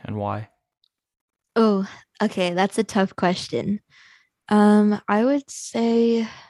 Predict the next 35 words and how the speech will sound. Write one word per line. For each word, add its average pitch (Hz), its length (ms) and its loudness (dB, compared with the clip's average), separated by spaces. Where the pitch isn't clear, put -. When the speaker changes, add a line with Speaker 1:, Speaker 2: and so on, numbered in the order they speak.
Speaker 2:
hmm. 202 260 -6
Speaker 1:
I - 60 -2
used 139 160 -2
to 165 100 -4
Speaker 2:
I 202 40 0
would 208 40 4
Speaker 1:
phrase - 140 2
this - 80 -12
Speaker 2:
say 123 80 0
Speaker 1:
as, 113 80 0
Speaker 2:
the 120 80 0
Speaker 1:
like, 120 160 0
Speaker 2:
f- - 80 -4
Speaker 1:
um, 113 480 -2
like, 113 160 -6
"What's 113 160 -6
your 104 80 -14
favorite 110 300 -10
opening?" 135 340 -4
So - 100 -12
if 104 140 -12
you 113 40 -6
wanna 113 200 -6
do 98 140 -8
that, 101 420 -6
like, - 340 -12
Speaker 2:
Yeah, 240 240 4
I 220 40 6
was 226 120 2
gonna 302 200 0
go 302 100 4
with 294 140 2
the 262 80 0
four 208 260 0
pawns, 190 920 -8